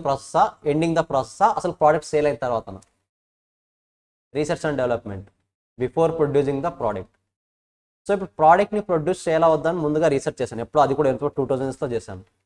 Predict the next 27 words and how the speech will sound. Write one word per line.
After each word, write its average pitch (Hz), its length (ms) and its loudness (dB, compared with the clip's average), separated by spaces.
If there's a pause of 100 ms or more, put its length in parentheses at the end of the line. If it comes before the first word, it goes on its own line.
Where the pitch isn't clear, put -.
(540)
ఇప్పుడు 170 240 0
మరి 185 180 4
నేను 190 180 -2
కొత్త 156 180 -2
ప్రోడక్ట్ని 170 380 -2
లాంచ్ 156 260 2
చేయాలా 156 320 2
వద్దా 143 200 -2
అనే 139 100 -4 (100)
కాస్ట్ 135 340 2
దీని 120 140 -6
మీద 143 120 -2
ఏమైనా 139 160 -6
ఎఫెక్ట్ - 200 -16
చూపిస్తుందా? 127 400 -8 (1120)
అంటే, 127 200 -4
ప్రోడక్ట్ని 135 400 0
లాంచ్ 131 280 0
చేయాలా 127 340 2
వద్దా 123 200 -6
అనే 123 120 -4
దాని 123 140 -4
మీద 135 100 -4
ఏమైనా 127 200 -6
ఎఫెక్ట్ 131 180 -14
చూపిస్తుందా? 113 400 -10 (640)
చూపించదు, 123 420 -6